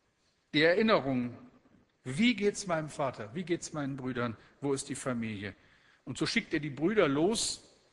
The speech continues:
den Vater zu holen, die Frauen und Kinder, die ganze Sippe, die inzwischen siebzig Personen ausmacht.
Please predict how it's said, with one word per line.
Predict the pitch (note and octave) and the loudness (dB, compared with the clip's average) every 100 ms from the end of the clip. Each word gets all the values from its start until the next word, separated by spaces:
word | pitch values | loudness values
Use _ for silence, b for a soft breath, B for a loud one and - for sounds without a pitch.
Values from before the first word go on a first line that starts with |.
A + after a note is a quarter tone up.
| _ _ _ - | _ _ _ -4
den | F#3 | -2
Vater | F3+ G#3+ A#3 A3 E3+ | 4 10 10 8 4
zu | - D#3+ | 4 0
holen, | C3+ C3+ A2+ G#2 | 2 0 0 -2
die | B2 | -6
Frauen | - D3 G#3+ G#3+ | 2 6 6 4
und | D#3+ - | 0 0
Kinder, | A3+ G#3+ D#3 | 0 2 2
die | C#3+ | 2
ganze | F3 G#3+ G3 F3+ | 2 2 0 -2
Sippe, | B2+ E3+ - G3 | 0 -2 0 -2
die | F3 | 0
inzwischen | E3 - G3+ - F3+ | 0 0 -2 -2 -2
siebzig | G3 - - - | -2 -4 -10 -4
Personen | E3 E3 E3 D#3+ A#2 | -2 0 0 0 0
ausmacht. | G#2+ G#2 A2 G2+ | -4 -6 -8 -10